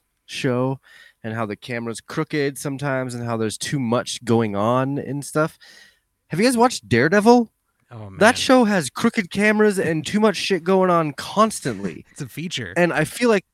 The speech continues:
Speaker 1: that's a Netflix thing to do. Like, Netflix has always been that, that platform to be the testing grounds of shows and to give the small guy a chance to be a new director or something like that. So it's,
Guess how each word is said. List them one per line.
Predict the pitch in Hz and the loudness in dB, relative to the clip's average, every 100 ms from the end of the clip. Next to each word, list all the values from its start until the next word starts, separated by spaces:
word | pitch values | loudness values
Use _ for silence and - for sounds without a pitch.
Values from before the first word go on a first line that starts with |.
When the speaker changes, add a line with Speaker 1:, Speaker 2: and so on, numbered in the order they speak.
| _ _ - | _ _ -2
Speaker 1:
that's | 175 - | 0 4
a | 190 | 2
Netflix | 147 147 170 107 - 170 - - | 2 2 0 -2 -4 -4 -4 -12
thing | - - 170 170 143 | -14 -2 0 0 -4
to | - 123 | -8 -10
do. | 104 180 202 87 | -2 2 2 2
Like, | 101 113 98 _ _ _ _ - | -4 -8 -10 _ _ _ _ -6
Netflix | 147 190 - | -4 -2 -4
has | 170 147 - | -6 -6 -2
always | 151 170 170 143 | 2 2 2 -2
been | 135 147 135 | -2 -2 -2
that, | 131 - _ | -4 -4 _
that | 131 127 - | -4 -4 -4
platform | - 143 - - 131 120 117 | -4 -2 -4 -2 -2 -2 -6
to | - - 127 120 117 98 _ - | -10 -8 -4 -4 -6 -12 _ -14
be | 120 | -12
the | 107 - | -12 -16
testing | - 156 - 123 104 | -18 -16 -12 -10 -4
grounds | 104 98 95 98 95 | -2 -2 -2 -4 -4
of | 90 | -8
shows | - 113 90 85 85 - _ _ | -4 -2 0 -2 -8 -16 _ _
and | 113 - | -20 -14
to | 110 | -14
give | - 139 123 | -4 -4 -2
the | 113 | -6
small | - 131 131 139 | -6 0 4 4
guy | 123 113 110 | 2 0 0
a | 101 | -4
chance | - 147 131 110 - | -4 -2 -2 -2 -6
to | - 113 | -14 -12
be | 117 107 | -8 -8
a | |
new | 104 113 | -8 -10
director | 98 98 131 - 104 95 | -10 -6 -6 -4 -4 -4
or | 85 | -4
something | - 120 123 101 | -8 -14 -14 -14
like | 95 - | -14 -8
that. | 120 - - - _ _ | -6 -8 -14 -20 _ _
So | - 165 151 | -2 0 0
it's, | 170 - | -2 -8